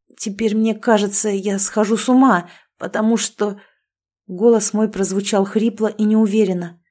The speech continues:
В горле пересохло от выпитой накануне водки. Я с трудом подбирал слова, мялся и смотрел в потолок, как пятиклассник, вызванный к доске строгим учителем. "Да говори уже,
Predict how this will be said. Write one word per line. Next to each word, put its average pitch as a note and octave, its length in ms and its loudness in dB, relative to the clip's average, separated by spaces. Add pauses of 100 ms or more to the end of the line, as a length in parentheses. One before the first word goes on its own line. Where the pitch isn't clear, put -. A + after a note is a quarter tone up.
(120)
В F#3 160 -6
горле G#3 340 4
пересохло G#3+ 680 0
от G3 120 -2
выпитой G#3 380 -2
накануне G#3 500 0
водки. G3+ 560 -4 (340)
Я F#3 180 -4
с F#3 100 -6
трудом G3+ 420 -2
подбирал G3 460 -2
слова, F#3+ 560 -4 (180)
мялся G#3 540 0
и - 220 -10
смотрел G#3+ 500 0
в A3+ 100 -16
потолок, G3 580 0 (200)
как G3+ 240 -10
пятиклассник, G#3 800 -2
вызванный F#3+ 460 -2
к F#3 60 -8
доске G3 380 -2
строгим F#3+ 460 -4
учителем. F#3+ 600 -4 (680)
"Да F3 180 -6
говори G#3+ 420 4
уже, F#3+ 420 -2